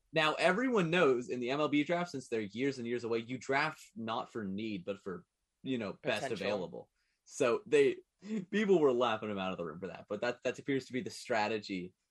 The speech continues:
Speaker 1: that is being employed by the Cowboys at this point. We'll see how it works out.
Speaker 2: Yeah, but, uh, I do favor the Titans in this game, though I do think Kyler Murray is the better quarterback, so,
Speaker 1: Then
Speaker 2: um,
Speaker 1: Ryan Tannehill?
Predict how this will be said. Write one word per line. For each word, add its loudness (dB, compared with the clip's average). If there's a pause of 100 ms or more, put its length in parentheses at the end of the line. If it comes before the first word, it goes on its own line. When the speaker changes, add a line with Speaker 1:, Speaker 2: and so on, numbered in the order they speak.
(240)
Speaker 1:
that -2
is -6
being -4
employed -2
by 0
the -2
Cowboys -2
at -16
this -14
point. -8 (340)
We'll 0
see 0
how 2
it -2
works -4
out. -2 (560)
Speaker 2:
Yeah, -4 (160)
but, 0
uh, 2
I -2
do -6
favor -4
the -10
Titans -8
in -12
this -12
game, -6 (640)
though 2
I -4
do -10
think -8
Kyler -4
Murray -6
is -12
the -20
better -10
quarterback, -10
so, -8 (500)
Speaker 1:
Then -2
Speaker 2:
um, -6
Speaker 1:
Ryan -4
Tannehill? -6